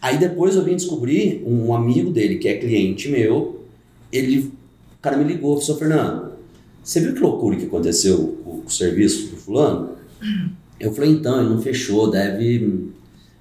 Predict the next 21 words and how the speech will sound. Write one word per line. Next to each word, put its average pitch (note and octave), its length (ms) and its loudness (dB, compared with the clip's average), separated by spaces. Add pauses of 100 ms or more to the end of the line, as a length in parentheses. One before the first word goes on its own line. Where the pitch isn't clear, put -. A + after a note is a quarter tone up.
(160)
é - 60 2
que - 100 -4
o B2 40 0
serviço B2 340 4
era A2 80 0
grande, B2+ 460 2
ficou - 300 -8
caro A2+ 540 0
e F2+ 40 -4 (100)
tal." F#2+ 260 -2
Ele B2 120 -2
falou, G3 180 0
"Não, F3+ 480 0 (340)
você - 120 -8
não D#3 100 0
tá F3+ 100 2
entendendo. - 460 -2 (920)
O - 40 -14
serviço - 240 2
ficou A2+ 140 -4
barato." C#3 500 0